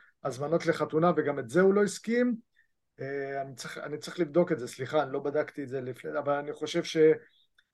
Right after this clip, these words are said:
וכאן, וכאן יש את הדקויות ואת הניואנסים הקטנים של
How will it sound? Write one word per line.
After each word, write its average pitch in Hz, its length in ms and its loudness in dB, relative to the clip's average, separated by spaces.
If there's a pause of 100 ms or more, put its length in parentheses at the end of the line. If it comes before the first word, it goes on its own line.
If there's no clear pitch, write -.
(240)
וכאן, 233 460 8 (240)
וכאן 196 400 6
יש 208 260 6
את 196 140 -2
הדקויות 170 680 4
ואת 156 160 4
הניואנסים 160 640 2
הקטנים 220 640 4 (380)
של 139 300 -6